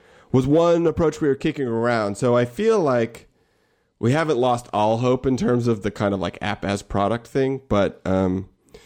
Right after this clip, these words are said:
but yeah, who, I mean, who knows where that will go? But I think, you know, I think we still kind of have hope that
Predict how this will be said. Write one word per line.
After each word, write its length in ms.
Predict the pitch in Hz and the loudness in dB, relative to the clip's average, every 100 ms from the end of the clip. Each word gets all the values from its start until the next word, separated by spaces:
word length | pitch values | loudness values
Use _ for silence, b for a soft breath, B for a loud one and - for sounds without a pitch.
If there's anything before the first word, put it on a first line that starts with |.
| B B B B B B B B - | B B B B B B B B 0
but 100 | 135 | 2
yeah, 120 | 113 | 4
who, 160 | 127 - | 2 0
I 120 | 117 113 | -2 -2
mean, 120 | 107 | 2
who 100 | 113 | 2
knows 180 | 110 101 | 2 0
where 80 | |
that 120 | 95 82 | -2 -2
will 80 | |
go? 240 | 95 95 80 | -2 0 0
But 160 | 98 | 2
I 100 | 139 147 | 0 0
think, 220 | 185 - | -4 -2
you 100 | 165 | 0
know, 160 | 113 | 2
I 80 | 107 | 0
think 200 | 117 160 | -2 -4
we 80 | 127 | -4
still 440 | - - 123 113 | -6 -2 0 0
kind 180 | 104 107 | -2 -6
of 80 | 98 | -6
have 140 | 101 | -8
hope 460 | 95 - 107 82 - | -8 -2 -2 -2 -8
that 220 | 82 - | -14 -14